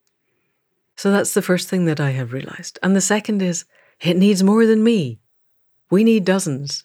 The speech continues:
hundreds, thousands of writers in every possible form, creating your own visions of that more flourishing future that the generations that come after us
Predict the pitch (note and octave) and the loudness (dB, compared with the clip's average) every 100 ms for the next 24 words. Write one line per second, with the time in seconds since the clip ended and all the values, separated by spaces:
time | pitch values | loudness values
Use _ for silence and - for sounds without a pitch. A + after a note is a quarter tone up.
0 | _ - A#3 F3+ - - A#3+ B3 - D3 | _ -2 0 0 -4 -4 0 2 2 -2
1 | C#3+ - - F3 F#3+ A3 G#3 F3+ - F#3+ | -2 -10 -4 -2 0 -2 -2 -2 0 -2
2 | - G3 G#3+ - B3 A3+ - A3 G#3 F#3+ | -2 -2 -2 -2 -2 -2 -4 -2 -2 0
3 | G3 F#3+ F#3+ E3+ C#3 C#3+ _ _ _ _ | -2 -2 -6 -6 -8 -12 _ _ _ _
4 | _ - F#3 F#3 F#3+ F3+ E3 _ _ _ | _ 0 2 2 0 -4 -4 _ _ _
5 | - E3 F3 F#3 - F#3 G3 E3 C#3 B2+ | -10 -4 0 0 0 0 2 2 0 -4
6 | C3+ C3+ - _ - D#3+ D3+ A#2+ - _ | -6 -10 -12 _ -6 -2 -2 -4 -10 _
7 | _ _ D#3+ E3 - D#3+ D3 - C#3 C3 | _ _ -2 -2 0 -2 -4 -4 -4 -4
8 | D3 C#3+ E3 D#3+ - F#3+ - - - _ | -6 -4 -4 -6 -8 -8 -10 -20 -20 _
9 | - E3 E3 E3 E3+ E3 E3+ - D#3+ D3 | -4 -2 2 2 2 2 2 0 -4 -6
10 | - D3+ D3+ - E3+ F3 - | -4 -4 -4 -4 -4 -2 -4